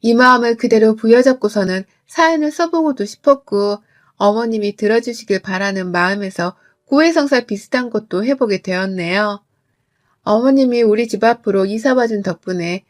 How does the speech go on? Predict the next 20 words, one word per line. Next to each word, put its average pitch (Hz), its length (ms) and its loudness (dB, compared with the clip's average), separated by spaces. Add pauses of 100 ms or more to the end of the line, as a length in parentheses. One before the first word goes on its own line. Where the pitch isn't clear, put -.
(220)
그 214 180 0
짧았던 269 640 2
두 202 120 -6
달 202 140 2
동안 214 480 -4 (300)
저는 185 360 -4
시집살이를 254 640 -2
호되게 262 380 -2
당했으나 190 760 -6 (340)
더 294 220 4
좋은 262 320 2
집으로 254 340 -2
이사도 208 420 -4
가게 190 280 -4
되었고요. 214 720 0 (300)
우리 196 240 0
엄마가 190 600 -2 (320)
직접 302 440 2
홍군형을 339 520 0
내줘서 190 500 -4